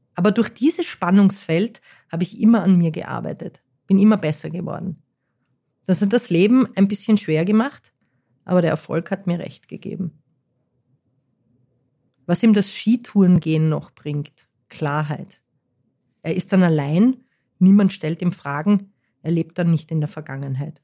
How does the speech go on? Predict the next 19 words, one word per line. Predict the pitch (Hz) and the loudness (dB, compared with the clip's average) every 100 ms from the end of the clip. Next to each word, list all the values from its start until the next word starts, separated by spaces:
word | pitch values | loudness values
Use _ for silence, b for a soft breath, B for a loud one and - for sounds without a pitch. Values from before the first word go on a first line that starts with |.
| _ _ _ _ _ | _ _ _ _ _
Und | - 180 | 2 4
noch | 196 | 6
ein | 240 | 4
Gutes | 214 208 208 - | 4 2 0 -2
hat | 185 | -4
die | 190 | -2
Bewegung | 190 165 180 214 | 0 0 2 4
in | 208 | 6
der | 202 | 6
Natur, | 190 190 - 214 208 B B | 4 2 0 0 0 B B
er | - | -6
ist | 185 - | -6 -6
abgelenkt, | 170 - 180 160 147 147 _ _ _ _ _ _ | -10 -6 -2 -2 -2 -6 _ _ _ _ _ _
denkt | 165 196 - | 2 2 4
nicht | 208 196 185 | 2 2 0
mehr | 165 | 0
an | - | 0
sein | 165 165 160 | -2 -2 -4
Alter, | 147 170 - 196 | -4 -6 0 -2